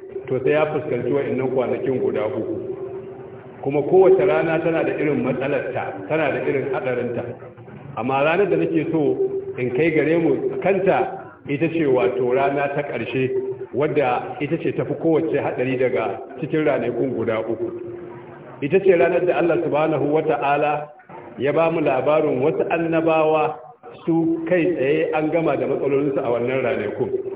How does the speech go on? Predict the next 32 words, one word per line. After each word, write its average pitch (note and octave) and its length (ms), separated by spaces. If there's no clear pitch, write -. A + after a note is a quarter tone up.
Daga C3+ 280
ciki E3+ 240
akwai F3 320
Annabi C3 400
Isa C3+ 320
alaihi C3 320
salatu B2+ 400
wassalam. A#2 400
Lokacin D#3 380
da C#3+ 80
mahaifiyarsa D#3 580
ta D#3+ 100
haife C#3 420
shi D3 240
ta C#3+ 160
hanyar E3+ 300
hikimar E3+ 460
Allah D#3 520
daga C3 300
mahaifiya D3+ 720
babu D3+ 300
mahaifi, C3 560
tana E3 240
tunanin D#3 480
ya D3+ 220
za F3 220
ta F3+ 60
yi D#3 220
idan D3 240
ta D3 80
ɗauke D3 480
shi - 300